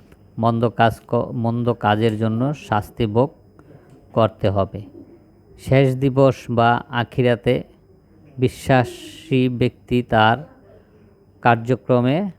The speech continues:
সতর্ক থাকবে। পুরস্কারের আশায় ভালো কাজ করবে, আর শাস্তির ভয়ে মন্দ কাজ থেকে বিরত থাকবে। এতে, এতে তার নৈতিক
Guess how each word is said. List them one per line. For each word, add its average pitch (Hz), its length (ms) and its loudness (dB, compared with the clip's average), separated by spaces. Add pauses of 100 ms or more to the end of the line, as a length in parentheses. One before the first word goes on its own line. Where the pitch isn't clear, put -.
সতর্ক 123 840 -4
থাকবে। 98 480 -6 (840)
পুরস্কারের 127 760 2 (220)
আশায় 113 400 0 (1300)
ভালো 110 280 4
কাজ 147 300 0 (300)
করবে, 104 360 0
আর 104 300 2 (480)
শাস্তির 120 540 -4
ভয়ে 113 280 2
মন্দ 110 380 -2
কাজ 104 360 -2
থেকে 151 400 -4 (560)
বিরত 127 380 2
থাকবে। 101 560 -4 (380)
এতে, 123 440 0 (1200)
এতে 127 300 0
তার 120 360 2 (1600)
নৈতিক 131 580 2